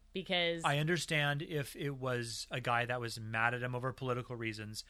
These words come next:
Speaker 2: and burned his house down. What I don't understand is why you would just kidnap the children, unless you were selling them into slavery,
Speaker 1: Yeah,
Speaker 2: which is
Speaker 1: something fucked up
Speaker 2: possible.
Speaker 1: like that.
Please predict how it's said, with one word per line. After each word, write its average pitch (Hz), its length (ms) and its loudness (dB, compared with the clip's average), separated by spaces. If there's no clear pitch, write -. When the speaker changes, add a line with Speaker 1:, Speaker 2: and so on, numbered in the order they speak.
Speaker 2:
and 120 160 -4
burned 113 200 -2
his 107 140 -4
house 107 260 -2
down. 95 300 -14
What 135 140 0
I 123 120 2
don't 135 280 0
understand 143 460 -2
is 113 140 -4
why 117 640 0
you 117 240 -4
would 113 120 0
just 117 240 -2
kidnap 120 300 -2
the 139 80 -6
children, 127 280 -6
unless 151 320 2
you 170 60 0
were 160 80 2
selling 151 300 0
them 143 100 0
into 139 300 -2
slavery, 139 720 -2
Speaker 1:
Yeah, 180 160 2
Speaker 2:
which 135 140 2
is 147 140 0
Speaker 1:
something 165 320 -4
fucked 139 100 -6
up 127 80 4
Speaker 2:
possible. 151 380 0
Speaker 1:
like 220 220 -2
that. 139 400 -6